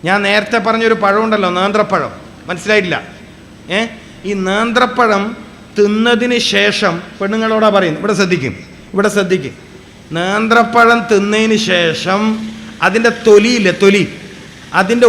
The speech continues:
ഉൾഭാഗം ചുരണ്ടിയിട്ട്, ഇവിടെ ശ്രദ്ധിക്കും, പെണ്ണുങ്ങൾ ഇവിടെ ശ്രദ്ധിക്കും, ഇവിടെതാ ഇങ്ങനെ തൊലിയുടെ ഉൾഭാഗം ഇങ്ങനെ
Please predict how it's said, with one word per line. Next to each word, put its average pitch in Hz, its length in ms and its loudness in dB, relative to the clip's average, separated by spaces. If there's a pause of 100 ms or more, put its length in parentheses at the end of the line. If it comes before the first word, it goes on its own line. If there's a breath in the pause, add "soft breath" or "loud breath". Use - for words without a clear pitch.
ഉൾഭാഗം 240 640 4 (100)
ചുരണ്ടിയിട്ട്, 208 760 4 (420)
ഇവിടെ 233 240 0
ശ്രദ്ധിക്കും, 214 400 2
പെണ്ണുങ്ങൾ 226 340 4
ഇവിടെ 214 200 2
ശ്രദ്ധിക്കും, 165 360 0 (640)
ഇവിടെതാ 196 320 2 (540)
ഇങ്ങനെ 220 220 2 (400)
തൊലിയുടെ 226 400 2 (100)
ഉൾഭാഗം 220 580 2
ഇങ്ങനെ 214 200 0